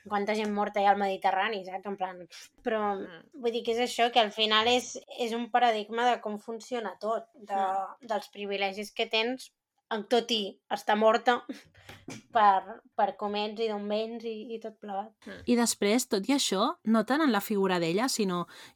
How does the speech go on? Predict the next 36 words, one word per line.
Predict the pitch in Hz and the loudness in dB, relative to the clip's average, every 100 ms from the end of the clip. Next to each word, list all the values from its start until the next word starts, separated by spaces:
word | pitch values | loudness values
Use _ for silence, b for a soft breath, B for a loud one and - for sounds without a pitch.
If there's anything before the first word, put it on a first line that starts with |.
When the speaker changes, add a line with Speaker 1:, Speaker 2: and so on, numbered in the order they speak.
| - | 2
Speaker 3:
jo | 202 | 6
on, | 277 269 | 6 6
on | 214 208 | 4 2
ho | |
veig | 190 190 | 2 0
més | 220 233 240 226 - | 2 4 4 2 0
bèstia | 170 175 - 277 | -2 -2 -2 -2
és, | 240 151 | -2 -4
és | 180 180 | -2 0
en | 190 | 0
ell, | 170 170 156 | 0 0 -2
perquè | - 160 - 170 160 156 b b _ - | -6 -8 -2 -2 -2 -6 b b _ 0
a | |
mi | 196 196 | 2 4
em | 233 247 233 | 6 4 4
costa | 226 214 254 | 0 0 2
molt | 220 208 208 196 | 2 2 2 0
de | 190 | 0
creure | 190 190 202 220 | 0 0 0 -4
que | 196 170 160 160 160 156 - _ _ - | -4 -2 0 -2 -2 -6 -10 _ _ -8
aquesta | 180 180 - 214 | -6 -2 -2 2
persona, | 202 - 190 185 214 | 0 2 -2 -2 -4
si | 220 180 165 | -6 -6 -4
n-, | 165 165 170 165 165 - - | -4 -4 -4 -6 -8 -12 -6
hagués | 180 175 170 - | 0 0 0 -2
tingut | - 220 214 | 0 2 2
un | 208 196 190 | 2 2 0
context | 190 190 180 - | -2 -2 -2 -2
sociocultural | 175 190 180 175 175 170 170 165 165 160 | -4 -2 -2 -2 -2 0 0 0 -2 -2
difícil | 175 - 190 - 175 165 | -2 0 0 2 0 0
o | 160 | -2
fos | - 175 | -4 -6
una | 175 | -4
persona | 175 - 170 165 | -4 -4 -2 -2
de | 165 | -2
color, | 170 156 185 | 0 2 0